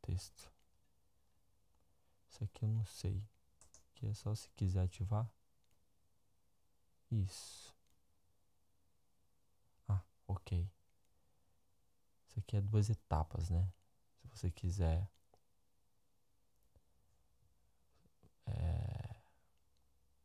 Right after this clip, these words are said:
deixar a pessoa sem visualizar o formulário, vendo somente o botão e essa chamada pra ação aqui, você pode acionar, é, daqui, ó,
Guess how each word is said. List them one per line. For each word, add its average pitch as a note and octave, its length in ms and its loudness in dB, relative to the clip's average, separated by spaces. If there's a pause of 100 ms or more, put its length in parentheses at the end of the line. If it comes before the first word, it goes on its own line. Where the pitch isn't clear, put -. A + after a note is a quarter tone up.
(1040)
deixar F2+ 360 2
a F2+ 40 4
pessoa F2+ 640 2 (760)
sem G2+ 400 6 (420)
visualizar F2+ 600 8
o F2+ 60 6
formulário, F2+ 600 6
vendo F2+ 260 6
somente F2+ 480 4
o - 20 6
botão F#2 480 4
e F2+ 140 6
essa F#2 200 4
chamada F#2 460 4
pra F2+ 180 0
ação F2+ 360 2
aqui, B2 340 0 (600)
você - 160 -4
pode F#2 260 2
acionar, F#2 680 4 (160)
é, - 300 -6
daqui, - 240 -2
ó, - 80 -4